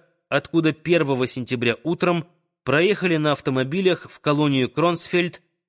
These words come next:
где смотрели оттянутую в резерв командующего армией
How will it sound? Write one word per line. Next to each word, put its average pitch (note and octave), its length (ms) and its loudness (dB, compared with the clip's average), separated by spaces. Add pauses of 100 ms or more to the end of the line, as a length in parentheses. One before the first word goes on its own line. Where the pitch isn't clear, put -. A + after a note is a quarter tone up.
(100)
где B2+ 320 -2
смотрели F#3+ 480 0
оттянутую D3 760 -2
в B2 80 -2
резерв C3+ 440 0
командующего B2+ 840 -2
армией E3 680 0